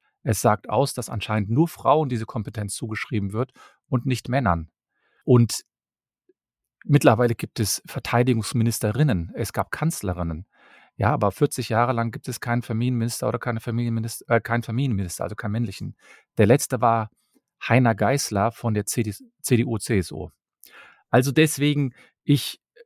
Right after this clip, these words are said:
plädiere eigentlich immer dafür, dass man's wirklich gleich behandelt, dass man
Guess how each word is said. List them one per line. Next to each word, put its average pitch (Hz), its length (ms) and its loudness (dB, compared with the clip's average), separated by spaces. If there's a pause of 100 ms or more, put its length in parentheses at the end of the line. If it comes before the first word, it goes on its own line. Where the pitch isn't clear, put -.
(180)
plädiere 139 480 4
eigentlich 131 240 0
immer 123 120 0
dafür, 123 300 0
dass 113 200 -2
man's 107 180 -4
wirklich 104 240 -8
gleich 113 320 -2
behandelt, 131 640 -2
dass 104 120 -2
man 107 260 0